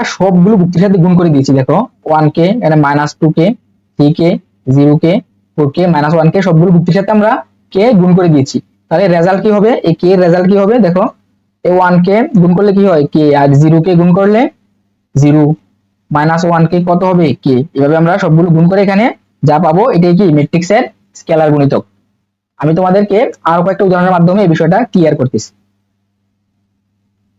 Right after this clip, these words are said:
ওকে, দেখো এখানে এ আর একটা ম্যাট্রিক্স। So এখন আমরা থ্রি এ এটা নির্ণয় করবো। দেখো এখানে কে এর পরিবর্তে কত? থ্রি, কারণ কে কি? কে মানে একটা স্কেলার সংখ্যা ছিল না, তো থ্রি এখানে। তো থ্রি থাকলে কি হবে? এই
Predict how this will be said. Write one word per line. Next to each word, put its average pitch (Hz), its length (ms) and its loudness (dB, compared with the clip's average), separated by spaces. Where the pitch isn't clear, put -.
ওকে, 226 160 0
দেখো 180 220 0
এখানে 196 200 0
এ - 100 2
আর 180 120 0
একটা 196 180 -4
ম্যাট্রিক্স। 123 400 -2
So 165 60 0
এখন 185 200 -2
আমরা 165 180 0
থ্রি 180 160 0
এ - 20 2
এটা 156 180 0
নির্ণয় 170 260 2
করবো। 151 240 0
দেখো 160 160 -2
এখানে 160 260 0
কে 202 120 0
এর 214 120 0
পরিবর্তে 220 360 2
কত? 214 120 0
থ্রি, 147 140 -2
কারণ 160 200 0
কে 208 100 0
কি? 214 80 -2
কে 175 120 0
মানে 180 120 0
একটা 180 140 0
স্কেলার 175 280 -2
সংখ্যা 180 220 -2
ছিল 185 160 0
না, 180 120 -2
তো 156 40 0
থ্রি 151 120 2
এখানে। 131 220 0
তো - 120 -4
থ্রি 190 100 -2
থাকলে 208 160 0
কি 220 160 0
হবে? 185 160 2
এই 190 80 2